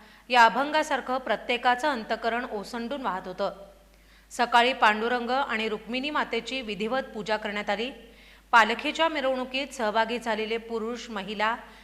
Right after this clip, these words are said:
लहान थोर भाविक पारंपरिक वारकरी वेशात जय जय रामकृष्ण हरीच्या गजरात हरवून गेले होते.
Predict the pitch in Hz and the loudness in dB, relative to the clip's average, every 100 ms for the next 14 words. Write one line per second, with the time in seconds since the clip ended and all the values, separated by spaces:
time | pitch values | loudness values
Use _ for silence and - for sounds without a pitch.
0 | - 226 220 269 320 302 254 233 226 214 | -12 0 2 2 2 2 2 2 0 0
1 | 233 233 - 214 214 247 262 269 269 254 | 0 -4 4 4 4 4 2 2 2 2
2 | 208 226 220 208 190 - 220 - - - | 2 0 -4 -4 -6 -2 -2 -2 -12 -20
3 | - - 208 226 220 285 285 262 262 262 | -20 -6 0 0 4 2 6 6 4 -4
4 | 240 254 254 233 208 214 233 208 196 202 | -6 -4 -4 -2 -4 0 -2 0 -2 0
5 | 214 240 233 208 226 208 175 180 185 196 | 0 0 -4 -6 -6 -6 -8 -8 -6 -6
6 | 185 | -6